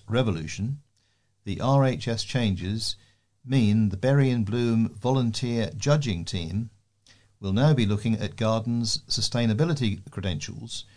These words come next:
to make a more meaningful contribution to reducing climate change and supporting wildlife. As well as colours, texture and foliage,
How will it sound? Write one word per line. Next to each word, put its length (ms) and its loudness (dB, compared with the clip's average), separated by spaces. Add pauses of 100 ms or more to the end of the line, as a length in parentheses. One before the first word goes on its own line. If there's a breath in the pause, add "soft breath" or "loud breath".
(440 soft breath)
to 100 -6
make 260 0
a 60 0
more 380 0
meaningful 760 2
contribution 840 -4 (440)
to 140 -8
reducing 480 -2
climate 400 -2
change 580 -2 (220)
and 280 -2
supporting 520 -4
wildlife. 720 -2 (1160 loud breath)
As 160 0
well 180 6
as 160 4
colours, 640 0 (500)
texture 600 -2 (280)
and 180 -2
foliage, 640 -2